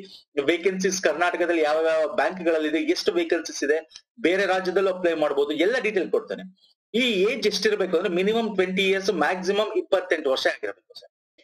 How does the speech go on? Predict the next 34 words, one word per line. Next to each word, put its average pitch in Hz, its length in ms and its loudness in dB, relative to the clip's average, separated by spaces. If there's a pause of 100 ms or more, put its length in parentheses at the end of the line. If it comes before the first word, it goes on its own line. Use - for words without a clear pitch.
(120)
ಅಂದ್ರೆ 208 240 2 (560)
ಏನ್ 220 160 4
ಹೇಳ್ತಾ 214 260 2
ಇದಾರೆ 170 200 2
ಅಂದ್ರೆ 120 200 0
ಇಲ್ಲಿ 123 400 -2 (540)
as 165 180 0 (100)
per 196 160 4
one 170 220 0 (140)
seven, 139 220 0 (280)
okay, 196 160 2 (140)
age 170 160 0
as 147 300 0 (100)
per 190 160 2
one 160 220 0
seven 170 260 0
ಕನ್ಸಿಡರ್ 139 340 0
ಮಾಡ್ಕೊಂಡು 120 400 0 (320)
ಈ 175 140 4
ಮಂತ್ 196 300 0
ಅಂದ್ರೆ 135 240 2
ಜುಲೈ 160 200 2
ಫಸ್ಟ್ 208 420 -2
ಎರಡ್ 156 180 2
ಸಾವಿರದ 160 200 0
ಇಪ್ಪತ್ತೊಂದು 156 380 0
ಕನ್ಸಿಡರ್ 135 360 0
ಮಾಡ್ಕೊಂಡು 113 400 0 (360)
ಇಪ್ಪತ್ತು 202 400 0
ವರ್ಷ 196 220 0
ಮಿನಿಮಮ್, 185 540 0
ಇಪ್ಪತ್ತೆಂಟು 165 460 0
ವರ್ಷ 143 140 -2
ಮ್ಯಾಕ್ಸಿಮಮ್. 117 540 -2